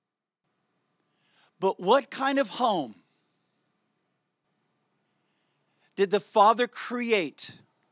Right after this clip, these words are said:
that was worth returning to? What kind of home for this, this, this, this, this proud, arrogant young man, this young son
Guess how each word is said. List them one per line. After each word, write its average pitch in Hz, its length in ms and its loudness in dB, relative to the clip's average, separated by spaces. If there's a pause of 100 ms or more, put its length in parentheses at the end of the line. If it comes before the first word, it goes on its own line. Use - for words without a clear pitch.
(1300)
that 196 180 0
was 190 240 -2
worth 180 640 0 (140)
returning 160 800 -2 (140)
to? 135 360 -6 (3250)
What 247 200 -2
kind 285 260 2
of 294 140 0
home 240 340 2
for 214 180 -2
this, 196 320 0 (280)
this, 190 160 2
this, 190 280 -4 (140)
this, 170 280 -4 (140)
this 175 260 -6
proud, 254 800 2 (760)
arrogant 247 680 0
young 220 380 -2
man, 202 460 -2
this 180 260 -2
young 240 320 0
son 196 640 -4